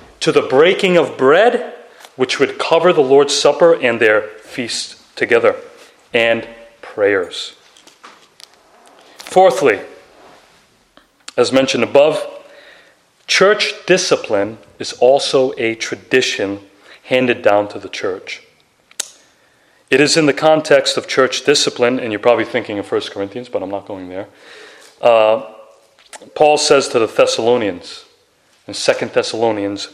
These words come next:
three six, "Now we command you, brothers, in the name of our Lord Jesus Christ, that you keep away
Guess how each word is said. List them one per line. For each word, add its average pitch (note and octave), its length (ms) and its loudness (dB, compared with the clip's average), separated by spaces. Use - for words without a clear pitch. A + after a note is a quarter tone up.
three G#2 240 -8
six, - 680 -8
"Now C#3 140 4
we D#3 120 4
command D#3+ 440 0
you, A3 120 0
brothers, C#3+ 720 0
in C#3+ 100 0
the C3+ 80 4
name D#3+ 240 2
of D#3 120 2
our C3+ 120 6
Lord D3 240 4
Jesus C3 360 -4
Christ, - 520 -2
that C3 180 2
you C#3 120 -2
keep B3+ 420 -2
away D3+ 720 2